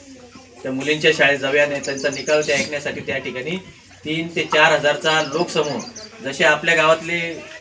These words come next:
लोक या ठिकाणी तुमचा कार्यक्रम, अ, बघण्यासाठी येतात, तुम्हाला प्रोत्साहन देण्यासाठी येतात ना, त्या पद्धतीनं त्या ठिकाणी पुण्याला तीन ते चार हजार लोकांचा समूह,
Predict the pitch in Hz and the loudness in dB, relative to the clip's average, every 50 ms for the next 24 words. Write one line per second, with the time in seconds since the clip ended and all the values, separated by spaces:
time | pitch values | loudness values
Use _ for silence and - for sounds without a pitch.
0 | - - 147 143 151 151 170 170 165 160 160 160 165 151 151 156 156 - 156 147 | -16 -10 -4 -2 -2 0 2 4 6 6 6 4 4 0 0 -2 -4 -6 -8 -4
1 | - 170 156 151 - 151 139 143 147 151 160 156 156 151 151 151 147 143 139 135 | 0 2 2 2 2 0 0 0 0 0 -2 -2 0 2 4 4 4 4 0 -2
2 | - - 131 135 151 147 139 139 131 - 135 127 123 127 123 123 127 123 139 143 | -2 -4 -4 0 0 0 0 0 -2 0 -2 -4 -2 -2 -4 -4 -4 -6 -6 -4
3 | 139 - 131 127 127 - 143 135 135 131 127 - 110 117 113 120 123 135 135 - | -4 -6 -6 -10 -8 -6 -6 -6 -6 -6 -8 -8 -8 -8 -8 -6 -6 -6 -6 -6
4 | 123 113 117 113 110 120 127 156 180 185 - - - - - - - - - - | -8 -8 -8 -8 -10 -10 -10 -10 -10 -12 -12 -14 -14 -14 -14 -16 -16 -10 -2 4
5 | 156 170 180 185 202 202 - 202 190 - 202 190 196 208 202 - 180 175 180 - | 4 6 6 6 4 4 4 4 2 4 4 6 6 6 6 6 4 4 4 4
6 | 185 175 180 170 170 165 135 131 - - - - - - - - - - 151 156 | 2 0 2 2 0 0 -2 -4 -6 -10 -16 -20 -20 -20 -20 -18 -12 -8 -4 0
7 | 170 175 175 180 180 - - 180 175 180 180 - 185 175 - - 160 165 170 165 | 2 4 4 4 2 0 0 0 0 0 0 0 -2 -2 0 2 4 4 6 4
8 | 151 143 156 151 156 151 147 160 151 156 165 160 156 - 151 143 151 170 180 170 | 4 4 2 2 2 0 0 0 -2 0 0 -2 -2 -2 -6 -2 2 2 4 4
9 | - | 2